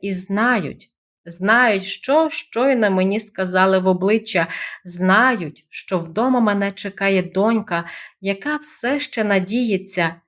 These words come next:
що її коханий Сергій таки одумається. Віта кинулася мені назустріч, як тільки я відчинила двері, і все зрозуміла без слів. "Доню,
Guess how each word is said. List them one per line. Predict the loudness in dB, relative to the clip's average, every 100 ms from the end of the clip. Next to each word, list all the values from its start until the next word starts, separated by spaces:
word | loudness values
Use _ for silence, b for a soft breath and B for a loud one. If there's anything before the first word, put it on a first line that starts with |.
| _
що | -16 -2
її | 2 2 2 -2
коханий | -2 -4 0 2 2 0
Сергій | -2 -2 0 0 -2
таки | -4 -8 -6 -2 0
одумається. | 0 -2 0 0 2 2 0 -4 -10 -10 b b b b b b _ _
Віта | 2 4 4 2
кинулася | 4 4 6 4 2 2
мені | 2 4 4
назустріч, | 4 4 2 0 2 -2 -2 -6 -10
як | 0 0 0
тільки | -2 -4 -2 0
я | 2 2
відчинила | 0 -2 0 2 4 2
двері, | 2 2 4 4 0 B B B _
і | -2 0
все | -2 -6 0 2 2
зрозуміла | 2 0 0 0 2 2 2 0
без | -2 -2 0 -2 -6
слів. | -8 -6 -6 -6 -14 _ _ _ _ _ _ _
"Доню, | -2 2 4 2 -4